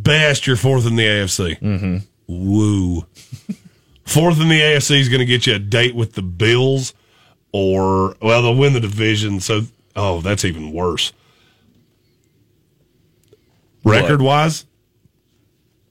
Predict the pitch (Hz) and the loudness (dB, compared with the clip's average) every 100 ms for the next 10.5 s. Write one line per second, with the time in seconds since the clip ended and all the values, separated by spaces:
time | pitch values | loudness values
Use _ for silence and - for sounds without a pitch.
0 | _ _ _ _ _ _ - 98 127 - | _ _ _ _ _ _ -8 0 0 2
1 | 139 135 117 113 101 - - 107 98 107 | 0 2 0 -2 -4 -6 -2 -2 -2 -2
2 | 104 95 120 117 98 101 101 110 113 123 | 0 -2 -4 -4 0 0 2 2 2 0
3 | 120 _ _ _ _ _ _ 104 101 107 | -2 _ _ _ _ _ _ -8 -2 0
4 | 117 104 101 113 123 98 85 78 - 101 | 0 0 -2 0 0 0 -4 -6 -2 0
5 | 98 87 85 76 82 92 85 80 80 80 | 0 -2 -6 -6 -2 0 0 -4 -8 -4
6 | 95 82 90 71 73 80 73 73 - _ | -4 -2 -4 -6 -8 -6 -8 -10 -16 _
7 | _ 110 123 120 113 - - - 110 120 | _ -2 0 2 0 -4 -12 -6 0 2
8 | 131 131 127 117 117 113 110 101 98 101 | 2 2 2 2 2 2 2 0 0 0
9 | 98 101 - 104 107 101 104 95 92 92 | 0 -4 -2 0 0 0 0 0 -2 -2
10 | 78 - 113 120 107 | -4 -4 -2 0 -2